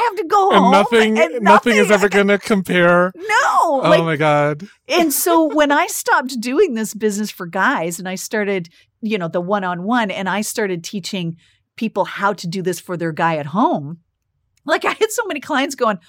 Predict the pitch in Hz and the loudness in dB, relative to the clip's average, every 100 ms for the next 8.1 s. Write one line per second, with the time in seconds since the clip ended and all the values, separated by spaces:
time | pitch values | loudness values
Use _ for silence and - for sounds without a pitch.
0 | _ _ _ - 226 - 208 190 165 151 | _ _ _ -4 -4 -4 -4 -4 -4 -8
1 | - 135 123 - _ _ _ _ _ 262 | -10 -14 -14 -20 _ _ _ _ _ -2
2 | 196 - - 233 160 196 147 - 143 - | -2 -2 -4 -4 -2 -4 -6 -6 -10 -10
3 | - 135 131 135 143 139 - 135 - 143 | -2 0 2 0 0 0 0 -2 -4 0
4 | 135 131 123 120 110 - 135 113 110 113 | 2 0 -2 -2 -2 -6 -10 -6 -6 -6
5 | 123 120 131 127 123 123 113 113 - - | -6 -2 -2 0 2 0 0 -2 -2 -4
6 | - - - 427 311 165 165 247 330 302 | -10 -20 -2 2 2 2 0 0 0 -4
7 | 320 403 415 370 _ - 302 302 185 202 | -4 -6 -8 -8 _ -4 -4 -2 -4 0